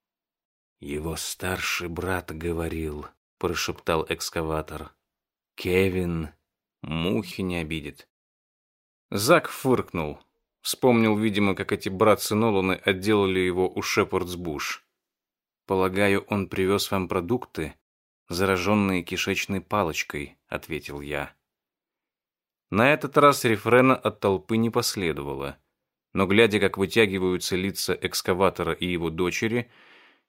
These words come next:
я осознал, что они не поняли ни слова. «Последний раз вам привезли ядовитые продукты», повторил я. «Ядовитые», пронеслось по залу. Экскаватор, похоже, был в шоке.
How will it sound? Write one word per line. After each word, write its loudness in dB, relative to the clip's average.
я 6
осознал, 4
что 0
они 4
не 2
поняли -2
ни -2
слова. -8
«Последний -2
раз 0
вам -4
привезли -4
ядовитые -2
продукты», -4
повторил -8
я. -8
«Ядовитые», -2
пронеслось -4
по -6
залу. -2
Экскаватор, -6
похоже, -6
был -4
в -10
шоке. -10